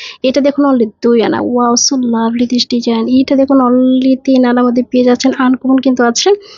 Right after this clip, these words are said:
যার যেটা ভালো লাগবে ফোন স্ক্রিনশট নিয়ে নেবেন। এইটা just দেখুন, wow, so lovely this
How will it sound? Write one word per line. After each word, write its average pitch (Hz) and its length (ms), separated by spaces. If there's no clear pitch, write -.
যার 240 180
যেটা 269 240
ভালো 277 200
লাগবে 285 180
ফোন 262 300
স্ক্রিনশট 254 480
নিয়ে 254 220
নেবেন। 277 220
এইটা 277 280
just 226 300
দেখুন, 214 240
wow, 233 180
so - 160
lovely 226 340
this 233 140